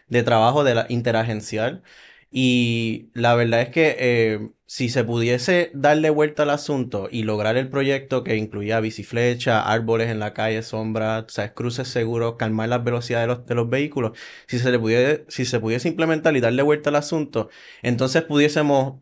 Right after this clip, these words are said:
duplicar eso en otras calles, porque el tranque de ese proyecto, el, entre, ¿verdad? Que no se haya implementado, es un ejemplo de, del, del reto que tenemos eh, donde en Puerto Rico tenemos un plan peatonal y ciclista,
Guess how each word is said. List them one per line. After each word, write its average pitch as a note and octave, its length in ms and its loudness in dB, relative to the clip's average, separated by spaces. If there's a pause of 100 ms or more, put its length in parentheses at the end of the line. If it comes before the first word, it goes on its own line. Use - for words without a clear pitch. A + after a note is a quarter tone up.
(140)
duplicar B2+ 560 2
eso D#3 340 -2
en A2 160 -2
otras B2+ 300 -2
calles, A#2+ 400 0 (100)
porque B2+ 360 2
el A#2+ 120 0
tranque D3+ 320 2
de F3 80 2
ese F3 160 0
proyecto, D#3 680 0
el, A2+ 240 0
entre, G#2 600 -4
¿verdad? A#2 340 -2
Que B2 80 -2
no A2 80 -4
se C3 120 -2
haya C3+ 140 2
implementado, C#3+ 800 0 (340)
es A2+ 120 -2
un C3+ 160 2
ejemplo D#3 400 2
de, A#2 340 4
del, A2 520 -2
del A2+ 220 -2
reto C3 280 0
que E3+ 100 0
tenemos D#3 540 -2 (200)
eh, G#2+ 260 -4
donde A2 540 -2
en A2+ 100 -8
Puerto A2 260 -6
Rico A2 280 -6
tenemos C#3 340 -2
un B2 140 -6
plan B2 220 -2
peatonal B2 400 -2
y B2 40 -6
ciclista, C#3+ 680 -6